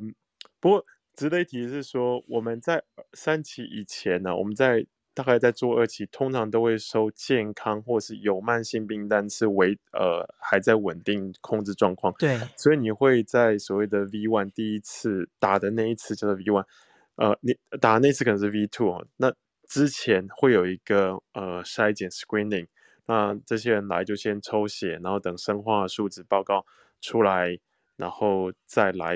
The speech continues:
Speaker 1: V two就打下去吼。那当然有些人在这一关就被排除了，因为可能肾功能太差啊，然后有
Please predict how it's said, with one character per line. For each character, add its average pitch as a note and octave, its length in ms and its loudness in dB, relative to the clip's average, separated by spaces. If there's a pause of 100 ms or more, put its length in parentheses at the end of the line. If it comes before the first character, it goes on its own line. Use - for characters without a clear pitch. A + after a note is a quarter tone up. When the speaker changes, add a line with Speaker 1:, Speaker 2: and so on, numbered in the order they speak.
Speaker 1:
V G2+ 140 -4
two A2+ 220 -2
就 G2+ 200 -4
打 D#2+ 220 -6
下 F2+ 120 -2
去 - 220 -8
吼。 - 220 -10 (420)
那 C3 160 6 (160)
当 D#3 140 4
然 C3 80 4
有 G#2+ 140 2
些 B2+ 160 2
人 G#2+ 120 0
在 A2 140 2
这 G#2+ 140 -2
一 G#2+ 40 -2
关 G#2+ 180 0
就 G#2+ 100 -10
被 G#2 100 0
排 - 300 -10
除 F#2 220 -8
了， F#2+ 60 -6
因 G#2 60 -6
为 G2+ 100 -4
可 G2 160 -10
能 F#2 100 -2
肾 G2+ 360 0
功 G2 220 2
能 F2+ 160 -6
太 - 260 -4
差 - 260 -8
啊， F#2+ 340 -6
然 G2+ 60 -18
后 G2 260 -4
有 F2 220 -8